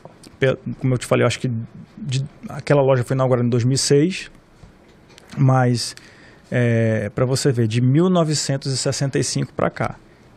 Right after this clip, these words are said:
Então, hoje você tem absoluta certeza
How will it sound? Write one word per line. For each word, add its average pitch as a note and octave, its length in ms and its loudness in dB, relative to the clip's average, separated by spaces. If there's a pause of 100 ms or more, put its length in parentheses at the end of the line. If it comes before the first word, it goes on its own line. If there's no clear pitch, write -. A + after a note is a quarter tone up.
Então, C3 440 0
hoje C3+ 200 2
você D3 300 0
tem C3 420 -2
absoluta D#3+ 760 2
certeza D3 680 -2